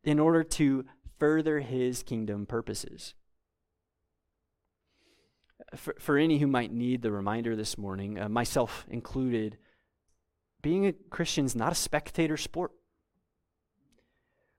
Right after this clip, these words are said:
We need to be compassionately, worshipfully obedient in active gospel ministry.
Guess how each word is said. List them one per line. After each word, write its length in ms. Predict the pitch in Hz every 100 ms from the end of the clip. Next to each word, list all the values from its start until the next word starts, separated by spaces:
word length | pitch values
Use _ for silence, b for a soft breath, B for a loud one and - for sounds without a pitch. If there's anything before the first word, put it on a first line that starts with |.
| -
We 120 | 135
need 300 | 151 196 180
to 60 | 147
be 160 | 131
compassionately, 1160 | - 123 - 156 180 - 139 113 - 110 110 - _
worshipfully 640 | 117 123 160 196 - 151 143
obedient 500 | 127 131 135 117 104
in 120 | 110
active 320 | 110 120 123
gospel 340 | 110 104 - 104
ministry. 540 | 107 104 - - -